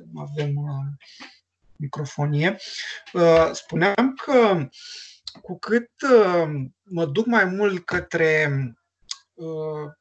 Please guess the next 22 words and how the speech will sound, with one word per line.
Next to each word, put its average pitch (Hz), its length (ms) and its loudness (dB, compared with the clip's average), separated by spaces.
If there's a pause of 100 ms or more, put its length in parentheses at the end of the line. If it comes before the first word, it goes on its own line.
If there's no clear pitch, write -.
dorințe, 160 880 0
de, 165 160 -8
către 160 840 4
bani, 147 360 2
către 156 480 2
lucrurile 175 440 -2
pe 160 160 -2
care 151 600 0 (540)
și - 160 -12
le 160 80 6
dorește 156 400 2
ego-ul 170 540 0
până 147 200 -6
la 143 120 0
urmă, 147 180 0
pentru 147 260 -6
că 143 100 -4
discutăm 139 400 -8
de 160 100 2
planul 160 320 -4
material 151 580 0
aici, 139 300 -2